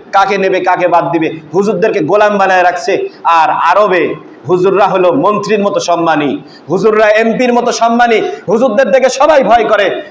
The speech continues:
হুজুররা যা রায় দিবে, সেটাই সমাজে পরিচালিত হবে। কাকে ফাঁসি দিতে হবে, কার হাত কাটতে হবে, কার বউ তালাক হয়েছে কি না হয়েছে, কোন আইন কিভাবে সমাজে চলবে, এই সম্মান, এই দায়িত্ব হুজুরদের।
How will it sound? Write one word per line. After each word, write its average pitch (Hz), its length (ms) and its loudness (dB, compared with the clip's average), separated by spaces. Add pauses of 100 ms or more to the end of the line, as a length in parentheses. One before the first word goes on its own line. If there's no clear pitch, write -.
(120)
হুজুররা 277 480 2
যা 240 260 2
রায় 247 180 4
দিবে, 220 240 0
সেটাই 262 300 0
সমাজে 208 340 0 (480)
পরিচালিত 185 460 0
হবে। 165 420 0 (340)
কাকে - 260 0
ফাঁসি 220 280 -2
দিতে 220 220 -2
হবে, 220 280 2 (200)
কার 214 140 2
হাত 240 220 0 (100)
কাটতে 247 280 2
হবে, 247 420 2 (180)
কার 240 220 2
বউ 240 180 2
তালাক 233 300 2
হয়েছে 233 300 0
কি - 120 -2
না 214 140 0
হয়েছে, 208 480 -2 (460)
কোন 247 280 4
আইন 233 260 2
কিভাবে 254 320 2
সমাজে 226 320 0
চলবে, 208 500 -2 (160)
এই 190 180 2
সম্মান, 185 500 0
এই 170 100 2
দায়িত্ব 165 380 -2
হুজুরদের। 151 480 -4